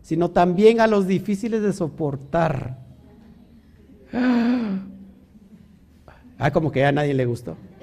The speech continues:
Vuelvo, vuelvo y repito. Si el amo le dice, "Vas a trabajar este sábado porque sabes que se me juntó la chamba", no lo obedezcáis.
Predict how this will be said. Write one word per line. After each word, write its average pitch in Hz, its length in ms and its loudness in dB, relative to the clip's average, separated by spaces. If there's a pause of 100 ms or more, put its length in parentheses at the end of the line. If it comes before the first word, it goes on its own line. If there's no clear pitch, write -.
(2750)
Vuelvo, 156 400 4 (100)
vuelvo 170 440 4
y 170 80 6
repito. 160 480 -2 (1300)
Si - 200 -6
el 120 120 2
amo 185 340 4
le 147 180 6
dice, 160 580 2 (300)
"Vas 135 280 0
a 120 60 -2
trabajar 135 440 2
este 139 300 0
sábado 160 520 0
porque 123 260 -4
sabes 147 360 -2
que 160 120 -4
se 151 120 -2
me 123 140 -2
juntó 127 320 -4
la 143 120 0
chamba", 147 440 -4 (1200)
no 120 200 -2
lo 139 100 0
obedezcáis. 110 880 -8